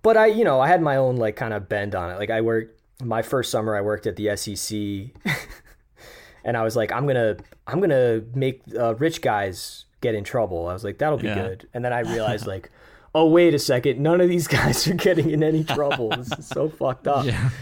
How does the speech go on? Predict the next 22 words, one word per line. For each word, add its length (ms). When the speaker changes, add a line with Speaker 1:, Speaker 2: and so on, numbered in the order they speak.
Speaker 2:
Uh. 120
Speaker 1:
Yeah. 260
So, 480
whatever, 720
you 120
know, 400
learn, 460
learn 320
by 160
doing. 480
But 380
no, 540
Speaker 3:
But 160
yeah, 60
Speaker 1:
I 20
don't 120
Speaker 3:
you're 60
Speaker 1:
want 120
Speaker 3:
saying 160
in 80
Speaker 1:
them 60
Speaker 3:
post-cap-, 500